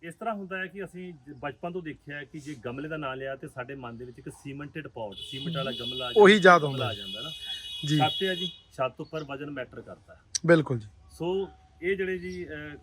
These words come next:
Speaker 1: ਕੱਪੜੇ ਦੇ, ਤਰਪਾਲ ਦੇ ਕੱਪੜੇ ਦੇ ਬਣੇ ਹੁੰਦੇ ਨੇ।
Speaker 2: ਜੀ।
Speaker 1: ਤੁਸੀਂ ਦੇਖੋ ਇਹਨਾਂ ਦਾ ਆਪਣਾ ਵਜਨ ਕੁਛ, ਮਹਿਜ ਕੁਛ ਗ੍ਰਾਮ ਹੁੰਦਾ ਹੈ ਜੀ।
Speaker 2: ਜੀ।
Speaker 1: ਤੇ ਇਹਨਾਂ ਦੇ ਵਿੱਚ ਇਹਦਾ ਆਪਣਾ ਵਜਨ ਕੋਈ ਨਹੀਂ ਹੈਗਾ। ਬਾਕੀ ਪੰਜ ਤੋਂ ਛੇ ਸਾਲ ਇਹ ਕੱਢ ਜਾਂਦੇ। ਗਰੋ ਬੈਗ ਦਾ ਤੁਸੀਂ ਆਹ ਦੇਖਦੇ ਪਏ, ਦੇਖੋ ਜੀ, ਇਹ ਪੰਜਵੇਂ ਸਾਲ ਦੇ ਵਿੱਚ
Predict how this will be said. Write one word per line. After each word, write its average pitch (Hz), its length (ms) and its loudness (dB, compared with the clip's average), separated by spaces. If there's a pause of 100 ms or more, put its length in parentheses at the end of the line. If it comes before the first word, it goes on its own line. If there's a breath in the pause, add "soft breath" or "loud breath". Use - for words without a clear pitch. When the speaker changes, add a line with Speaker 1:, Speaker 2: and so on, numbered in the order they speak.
(140)
Speaker 1:
ਕੱਪੜੇ 165 340 -8
ਦੇ, 165 120 -12
ਤਰਪਾਲ 139 400 -8
ਦੇ 147 80 -12
ਕੱਪੜੇ 139 280 -14
ਦੇ 139 80 -8
ਬਣੇ 123 200 -14
ਹੁੰਦੇ 117 340 -14
ਨੇ। 120 80 -14 (440)
Speaker 2:
ਜੀ। 156 180 0
Speaker 1:
ਤੁਸੀਂ 131 180 -4
ਦੇਖੋ 127 300 -12
ਇਹਨਾਂ 143 140 -10
ਦਾ 147 80 0
ਆਪਣਾ 147 240 -4
ਵਜਨ 131 380 -6
ਕੁਛ, 151 340 -16
ਮਹਿਜ 170 280 -2
ਕੁਛ 175 180 -8
ਗ੍ਰਾਮ 127 320 -2
ਹੁੰਦਾ 107 260 -18
ਹੈ - 40 -20 (220)
ਜੀ। 185 200 0
Speaker 2:
ਜੀ। 143 180 -4 (320)
Speaker 1:
ਤੇ 175 140 -10 (400)
ਇਹਨਾਂ 185 140 -12
ਦੇ 196 60 -10
ਵਿੱਚ 185 220 -10
ਇਹਦਾ 185 440 -8
ਆਪਣਾ 180 200 -6
ਵਜਨ 160 300 -8
ਕੋਈ 175 200 -6
ਨਹੀਂ 180 180 -8
ਹੈਗਾ। 165 180 -8 (440)
ਬਾਕੀ 170 480 -6 (100)
ਪੰਜ 151 200 -6
ਤੋਂ 175 120 -10
ਛੇ 151 280 -10
ਸਾਲ 156 280 -8
ਇਹ 156 60 -8
ਕੱਢ 143 220 -8
ਜਾਂਦੇ। 151 240 -14
ਗਰੋ 143 200 -10
ਬੈਗ 147 240 -6
ਦਾ 151 100 -12
ਤੁਸੀਂ 135 200 -16
ਆਹ 143 60 -10
ਦੇਖਦੇ 120 400 -10
ਪਏ, 143 200 -12
ਦੇਖੋ 131 300 -16
ਜੀ, 139 360 -20
ਇਹ 139 140 -14
ਪੰਜਵੇਂ 131 420 -10
ਸਾਲ 127 260 -10
ਦੇ 131 120 -8
ਵਿੱਚ 127 220 -10